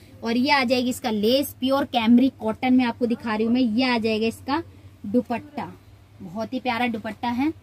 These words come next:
तो आप इस चीज को order करके ले सकते हो फटाफट से, किसी भी number पे आप हमें order दे सकते हो। ये इस तरीके से look आने वाला है।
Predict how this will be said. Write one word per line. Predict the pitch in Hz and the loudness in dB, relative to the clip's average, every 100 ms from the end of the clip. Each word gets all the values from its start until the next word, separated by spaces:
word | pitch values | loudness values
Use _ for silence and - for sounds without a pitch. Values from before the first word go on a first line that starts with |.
| - - - - - - _ 247 | -18 -20 -20 -20 -20 -20 _ 0
तो | |
आप | 247 247 | 2 2
इस | 254 | -4
चीज | - 240 | -2 -6
को | - | -2
order | 233 214 226 | 0 0 -2
करके | 226 220 233 | -2 -4 -2
ले | 226 233 | 0 -2
सकते | 247 - 254 | -4 -6 -2
हो | 254 | -2
फटाफट | 254 226 302 277 269 | -4 -6 -6 -6 -6
से, | 294 | -6
किसी | 262 - | -6 0
भी | 262 | 4
number | 277 226 226 | 4 4 -2
पे | 226 233 | -4 -4
आप | 226 - | -4 -4
हमें | 220 220 | -4 -2
order | 220 214 269 | -4 -2 -2
दे | 214 208 | -2 -4
सकते | 190 - 170 | -8 -12 -12
हो। | 175 - - - - | -12 -16 -20 -20 -16
ये | 240 | -14
इस | - | -8
तरीके | 233 214 220 | -4 -4 -4
से | 226 | -4
look | 220 202 185 | -4 -4 -6
आने | 180 | -6
वाला | 175 175 | -6 -6
है। | 170 | -8